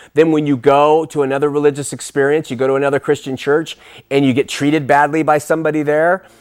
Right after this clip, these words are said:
or you go and their music's a little bit crazy, or you have these, you start thinking, "Oh, you know, I, I should go back because this, this just can't be right." And Satan will also use all that stuff.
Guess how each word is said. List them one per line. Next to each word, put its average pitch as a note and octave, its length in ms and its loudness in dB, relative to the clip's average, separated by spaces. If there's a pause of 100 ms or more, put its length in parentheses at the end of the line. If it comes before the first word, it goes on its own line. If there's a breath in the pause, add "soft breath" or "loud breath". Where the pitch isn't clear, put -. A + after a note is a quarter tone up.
(120 soft breath)
or B2 100 0
you C3+ 100 2
go D3 300 6
and C#3 140 0
their B2+ 100 -2
music's C#3 460 -2
a D#3 40 -2
little D#3+ 200 2
bit D3+ 140 -2
crazy, E3 680 -2 (280 loud breath)
or C3+ 180 4
you B2 80 -2
have C#3+ 160 0
these, D3 160 0
you D3+ 120 -6
start D#3+ 260 0
thinking, D#3 260 0
"Oh, F3+ 500 0
you C3 100 -4
know, C3+ 220 0
I, E3+ 160 0 (120)
I G#3+ 40 -2
should F3+ 180 -4
go B2 140 2
back B2 400 0
because A2+ 300 -10
this, - 320 0 (200 soft breath)
this F#3+ 200 -2
just - 180 -10
can't F3 260 -2
be B2+ 120 -4
right." G2 280 -6 (300 loud breath)
And F3+ 160 4
Satan A#3 380 2
will F#3+ 100 4
also D#3+ 380 0
use D#3 400 -4
all B2+ 220 0
that G#2+ 200 -2
stuff. - 400 -8